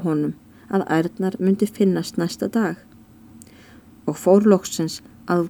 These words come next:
gráta út af öllu saman. Þegar heim kom, spurði Jórunn hann tíðinda. Guðmundur var þá ókominn heim af engjónum, en Aðalsteinn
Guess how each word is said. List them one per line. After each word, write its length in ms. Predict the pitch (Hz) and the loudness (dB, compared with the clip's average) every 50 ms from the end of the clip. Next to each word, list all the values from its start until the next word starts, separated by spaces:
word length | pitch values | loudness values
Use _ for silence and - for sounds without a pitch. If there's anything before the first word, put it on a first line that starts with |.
| - - | -4 -2
gráta 480 | - 190 185 160 147 147 - - - 165 | 0 2 2 2 0 -2 -6 -8 -6 -4
út 200 | 139 165 - 180 | -4 -4 -4 -6
af 100 | 147 - | -6 -4
öllu 240 | 151 156 - 151 151 | -6 -6 -6 -6 -8
saman. 380 | - - 131 127 120 113 120 123 - - - - - - - - - - - - - - - - - - - - - - - - - - - - - - - - - - - - - - - | -6 -6 -6 -4 -4 -4 -4 -6 -10 -18 -20 -20 -20 -20 -20 -20 -20 -20 -20 -20 -20 -20 -20 -20 -20 -20 -20 -20 -20 -20 -20 -20 -20 -20 -20 -20 -20 -20 -20 -20 -20 -20 -20 -20 -20 -2 4
Þegar 260 | - 208 208 190 190 | 6 8 8 8 8
heim 240 | 196 202 233 269 269 | 8 8 8 8 6
kom, 460 | - - - 156 143 143 170 202 208 - - - - - - - - - | 4 0 -2 0 2 2 2 0 0 -4 -8 -20 -20 -20 -20 -20 -20 -20
spurði 480 | - - - - 214 214 214 220 226 220 | -18 -4 2 6 6 6 8 8 8 8
Jórunn 420 | 226 208 180 175 170 160 160 170 185 - | 8 6 4 4 0 -2 -2 -2 -2 0
hann 120 | 202 196 196 | 2 2 4
tíðinda. 520 | - 240 240 220 202 160 135 - 110 113 - - - - - - - - - - - - - - - - - - - - - - - - - - - - - | 4 4 4 4 4 2 0 -2 -8 -10 -12 -14 -20 -20 -20 -20 -20 -20 -20 -20 -20 -20 -20 -20 -20 -20 -20 -20 -20 -20 -20 -20 -20 -20 -20 -20 -6 2 4
Guðmundur 680 | 165 165 160 160 170 180 190 - 226 226 - 202 - | 6 6 6 6 4 2 2 2 2 0 0 -2 -4
var 240 | - 196 190 185 190 196 | -2 0 0 0 0 -2
þá 240 | 196 185 185 185 - - - - | -2 -2 -2 -2 -4 -8 -4 2
ókominn 640 | - 190 185 180 180 - - 190 180 190 196 202 208 214 | 6 6 6 6 4 2 2 4 6 6 6 6 6 6
heim 280 | 240 233 208 180 175 175 | 4 4 6 4 2 2
af 140 | 190 190 - | 0 0 4
engjónum, 560 | 220 226 208 - - 151 139 131 127 120 127 - - - - - - - - - - _ - - - - - - _ - | 6 6 6 6 4 0 0 2 2 0 0 -4 -8 -20 -20 -20 -20 -20 -20 -20 -20 _ -20 -20 -20 -20 -20 -16 _ -4
en 120 | 170 - - | -4 -2 0
Aðalsteinn 600 | 160 165 156 151 156 160 - - 170 170 - | 0 0 0 0 -2 -4 -4 -2 -2 -2 -2